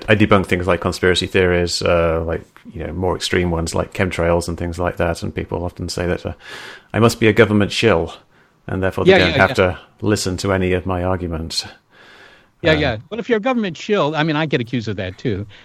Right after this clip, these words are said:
Speaker 2: And I always figure, well, if, if that's true, I mean, don't I get a bunch of checks? I mean, you know, aren't they gonna pay me for being a shill?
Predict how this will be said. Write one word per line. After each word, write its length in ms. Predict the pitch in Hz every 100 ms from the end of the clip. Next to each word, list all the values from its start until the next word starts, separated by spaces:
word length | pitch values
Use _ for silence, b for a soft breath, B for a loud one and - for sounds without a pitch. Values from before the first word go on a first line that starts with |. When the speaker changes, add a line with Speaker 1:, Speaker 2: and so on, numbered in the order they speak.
| b 120
Speaker 2:
And 100 | 120
I 60 |
always 220 | 117 110
figure, 240 | - 107 104
well, 160 | 160
if, 140 | 131 90
if 180 | 90 -
that's 280 | 95 -
true, 380 | - 196 262 101
I 80 | 98
mean, 320 | 104 104 104 - 107 b b b _ _ - -
don't 180 | 131 147
I 60 |
get 120 | 143
a 40 | 120
bunch 240 | 135 139
of 100 | 95
checks? 540 | - 147 151 - - - -
I 60 |
mean, 240 | 127 104 101
you 140 | 127 143
know, 200 | 87 - b
aren't 100 | 196
they 60 | -
gonna 160 | 139 101
pay 240 | - 127
me 160 | 185 202
for 120 | 190
being 220 | 185 190
a 60 | 190
shill? 380 | - 185 208